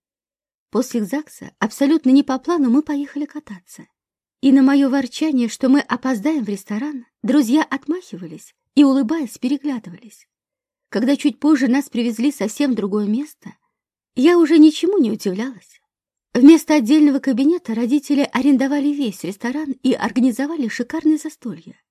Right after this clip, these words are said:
Пригласив команду устроителей и собрав наших друзей,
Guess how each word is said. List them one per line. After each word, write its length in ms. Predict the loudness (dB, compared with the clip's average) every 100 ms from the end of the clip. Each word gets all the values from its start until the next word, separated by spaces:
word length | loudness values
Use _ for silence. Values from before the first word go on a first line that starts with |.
| _ _ _ _ _
Пригласив 480 | 0 2 2 0 -4
команду 460 | -2 0 0 0 -2
устроителей 880 | -4 -10 -8 -8 -10 -14 -16 -16 -20 _ _ _ 0
и 80 | 0
собрав 460 | 2 -2 -2 -2
наших 340 | -4 -4 -6 -8
друзей, 500 | -6 -4 -4 -4